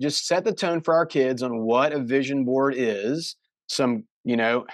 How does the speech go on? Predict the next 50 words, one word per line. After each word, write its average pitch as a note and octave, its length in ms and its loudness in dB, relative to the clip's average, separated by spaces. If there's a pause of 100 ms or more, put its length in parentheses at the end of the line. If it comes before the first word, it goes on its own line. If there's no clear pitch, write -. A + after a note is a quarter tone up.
who D3 120 4
do D#3 60 2
you E3 80 2
wanna D#3+ 160 2
become? D3 800 0
What B2+ 160 2
do C#3+ 40 2
you D3 80 0
wanna D3 180 -2
do? C3+ 540 -2
What C3 280 -2
things C3+ 220 -2
do C3 60 -2
you C3+ 80 2
wanna C#3 240 0
accomplish B2 760 -2
the B2 100 -8
next B2 360 -4
year? A#2+ 460 0 (460)
You A#2+ 140 -2
know, A#2+ 440 2
and A2+ 160 -2
we A#2 100 0
let A#2+ 240 0
our B2 140 2
kids, B2 640 -2 (440)
um, A#2 280 -2
just A#2 200 -6
kind C3 180 0
of A2 160 -4
brainstorm. B2+ 640 0
We B2+ 140 2
helped A2+ 400 -4
guide A#2+ 400 2
them B2+ 300 -2
in B2 80 2
the B2 80 0
brainstorm B2 420 -2
session B2 380 -2
a A#2+ 40 -4
little A#2+ 180 0
bit. B2+ 280 2 (420)
And C3+ 80 2
then D#3 60 6
we F3+ 100 4
found F#3 340 0
images B2+ 680 0
that A2+ 140 -4
were A#2 100 2
fun C3+ 640 0